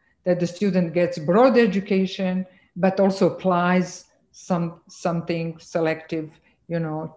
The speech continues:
to his or her concrete, uh, topic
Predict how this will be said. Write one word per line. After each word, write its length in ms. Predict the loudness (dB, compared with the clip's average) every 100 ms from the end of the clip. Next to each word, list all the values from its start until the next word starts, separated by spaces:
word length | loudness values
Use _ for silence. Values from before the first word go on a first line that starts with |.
| -10
to 240 | -6 -6 -6
his 440 | -4 -4 -4 -10
or 160 | -10 -8 -6
her 360 | -4 -4 -8 -14 _ _ _ _
concrete, 680 | -6 -6 -4 -4 -4 -8 -20 _ _ _ -16 -12
uh, 120 | -10
topic 520 | -8 -8 -8 -10 -12